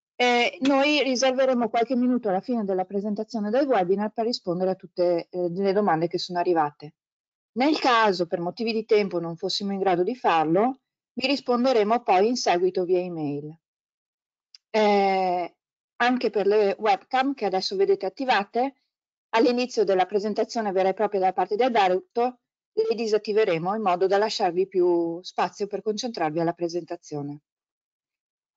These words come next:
Bene, iniziamo con una breve panoramica dell'azienda. Allora, il gruppo Coventya è nato nel millenovecentoventisette come Société Continental Parker.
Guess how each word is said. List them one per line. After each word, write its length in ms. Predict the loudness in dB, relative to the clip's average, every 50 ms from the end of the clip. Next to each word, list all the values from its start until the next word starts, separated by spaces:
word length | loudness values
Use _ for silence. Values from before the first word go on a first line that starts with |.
| _ _
Bene, 480 | 0 2 2 4 2 0 0 -4 _ _
iniziamo 460 | -4 0 0 0 2 0 0 0 0
con 140 | 0 0 0
una 140 | 0 0 0
breve 240 | 0 2 2 2 2
panoramica 580 | 2 0 0 0 0 0 0 -2 -2 -2 0
dell'azienda. 680 | 0 2 2 0 0 -2 -2 -4 -2 -2 -4 -6 -8 -10 _ _ _ _ _ _ _ _ _ _ _ _ _ _ _ _ _ _ _ _ _ _ _ _ _ _ _ _ _ _ _ _ _ _ _ _ _ _ _ _ _ _ _ _ _ _ _ _ _ _ _ _ _ _ _ _ _ _ _ _ _ _ -6
Allora, 340 | -2 -2 -2 -2 -2 -8 -6
il 120 | -4 -4 -2
gruppo 260 | -2 -4 -4 -4 -8
Coventya 680 | -8 -6 -4 -2 0 0 0 -2 -2 -2 -2 -2 -2 -4
è 100 | -4 -2
nato 320 | -2 -2 -2 -2 -4 -8
nel 160 | -10 -8 -4
millenovecentoventisette 1400 | -2 -2 0 0 -2 -2 -4 -4 -4 -4 -6 -6 -4 -4 -4 -4 -6 -10 -8 -4 -2 -2 -2 _ -2 -2 -2 -2 -6 -14 _ _ _ _ _ _ _ _ _
come 260 | -4 -2 0 0 0
Société 440 | 0 0 -2 0 0 2 2 2 2
Continental 560 | 2 -2 -2 -2 -2 -2 -2 -2 0 -2 -2
Parker. 640 | 0 -2 -2 -2 0 0 2 4 4 4 2 -2 _